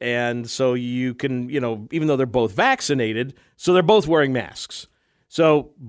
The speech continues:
two vaccinated guys sitting five feet apart in the, in the Oval Office. But moments later, they stood up and removed their covid-preventing black cloth masks and embraced for a photo op. No masks, no social distancing,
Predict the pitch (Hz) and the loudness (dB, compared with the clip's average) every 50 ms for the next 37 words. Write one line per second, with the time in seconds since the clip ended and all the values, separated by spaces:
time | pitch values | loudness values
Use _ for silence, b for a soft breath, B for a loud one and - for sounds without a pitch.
0 | 104 _ - - 294 320 302 277 254 247 254 247 - 220 202 208 202 185 175 165 | -12 _ 0 2 4 4 4 4 6 4 4 4 2 0 2 4 4 4 2 0
1 | 147 139 170 160 143 120 117 117 120 127 - - 160 120 143 143 - 185 196 208 | 0 2 2 2 2 2 0 -2 -4 -4 -4 -4 -4 -4 -4 -4 0 2 4 4
2 | 208 185 - - 190 180 151 143 - 139 123 107 92 95 - - _ _ _ _ | 4 2 0 -2 -2 -2 -2 0 0 0 0 0 -2 -4 -12 -18 _ _ _ _
3 | _ _ _ _ - 160 165 156 151 143 139 151 170 165 156 143 135 127 110 113 | _ _ _ _ 0 2 2 4 4 2 2 2 2 2 4 4 4 4 4 2
4 | 104 98 85 76 - 71 - - - 151 160 180 233 285 320 320 302 226 302 311 | -2 -2 -4 -8 -12 -14 -10 -2 0 0 4 6 6 6 6 6 2 2 4 4
5 | 339 339 269 208 180 175 180 190 196 190 b b b b b b b - 185 196 | 6 6 6 6 6 6 6 4 2 0 b b b b b b b 2 2 4
6 | 190 - - - 302 320 277 247 233 233 - 165 170 165 165 160 156 170 214 277 | 2 2 0 2 2 4 6 6 4 4 2 0 0 2 2 2 4 4 4 4
7 | 311 339 339 330 - 247 226 226 220 - - 285 262 285 269 277 233 202 - - | 4 4 2 2 0 0 0 0 0 2 2 4 4 4 4 2 0 0 2 0
8 | 233 202 233 226 214 208 208 196 180 147 139 185 208 214 - - - 208 196 190 | 0 2 2 2 2 2 0 -2 -2 0 2 2 2 2 2 0 2 4 4 4
9 | 180 180 - 285 320 294 196 170 165 - - - - - - - 160 175 160 156 | 4 2 2 2 4 4 4 4 2 0 -2 -6 -10 -10 -8 -4 -4 -2 2 4
10 | 240 262 254 - - - 175 175 165 170 277 294 277 220 156 127 101 78 64 _ | 4 4 4 2 0 -2 0 0 2 4 4 4 6 6 4 2 0 -2 -6 _
11 | _ _ _ _ _ _ _ _ _ _ _ _ - 143 233 302 302 262 202 170 | _ _ _ _ _ _ _ _ _ _ _ _ 2 4 4 6 6 6 4 6
12 | 156 151 185 - - - - - _ _ _ _ _ _ _ _ - 143 202 269 | 4 4 2 -2 -8 -18 -20 -20 _ _ _ _ _ _ _ _ 4 6 6 6
13 | 311 311 - 254 233 202 - 170 170 135 147 151 131 - - 110 104 - 117 113 | 6 6 6 6 6 6 4 2 2 2 2 2 2 0 -4 -8 -6 -2 -2 -2
14 | 113 120 135 147 | 0 -2 -4 -6